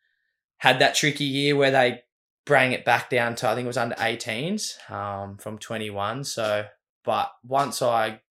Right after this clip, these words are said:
got dad adjusted, we adjusted with Mick Kane and my dad were like, "Yep, let's start doing some Q S and see if you can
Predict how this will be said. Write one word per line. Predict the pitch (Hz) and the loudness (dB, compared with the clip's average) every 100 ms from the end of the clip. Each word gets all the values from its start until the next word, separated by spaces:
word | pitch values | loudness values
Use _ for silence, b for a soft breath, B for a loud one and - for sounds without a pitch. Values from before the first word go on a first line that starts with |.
| _ | _
got | 120 117 - | 0 0 0
dad | 110 113 | -2 -2
adjusted, | 110 107 107 - 113 110 - | -2 -4 -4 -4 -6 -6 -8
we | |
adjusted | 101 104 104 - 110 | -8 -6 -6 -8 -12
with | 104 101 - _ | -12 -16 -20 _
Mick | 110 110 | -14 -12
Kane | - 104 104 | -8 -8 -8
and | 101 | -12
my | 101 | -12
dad | 98 101 101 | -8 -6 -6
were | 101 | -8
like, | 98 101 | -12 -10
"Yep, | 107 - | -12 -10
let's | 104 - | -12 -10
start | 104 90 | -10 -10
doing | 104 104 | -12 -14
some | - 104 | -16 -14
Q | 104 | -10
S | 98 101 | -10 -10
and | 98 | -12
see | - 101 | -12 -12
if | 101 98 | -12 -16
you | |
can | - 101 | -14 -16